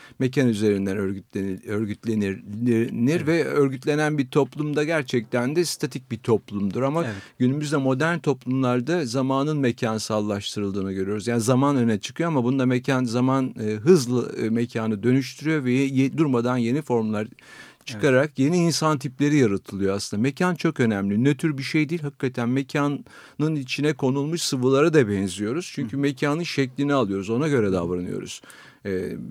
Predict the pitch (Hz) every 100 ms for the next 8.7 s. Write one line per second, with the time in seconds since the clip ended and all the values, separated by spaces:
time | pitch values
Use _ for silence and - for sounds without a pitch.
0 | - - 156 139 120 110 120 135 127 123
1 | 113 113 110 107 110 110 - - 110 123
2 | 117 98 92 92 104 117 101 95 - 107
3 | 98 - 98 - 104 98 - 98 90 98
4 | 98 95 95 98 - 98 95 92 101 101
5 | 101 101 - - 104 98 98 143 151 -
6 | - - - 117 120 135 135 117 135 104
7 | 101 90 98 85 90 87 90 - - -
8 | 101 98 90 95 110 139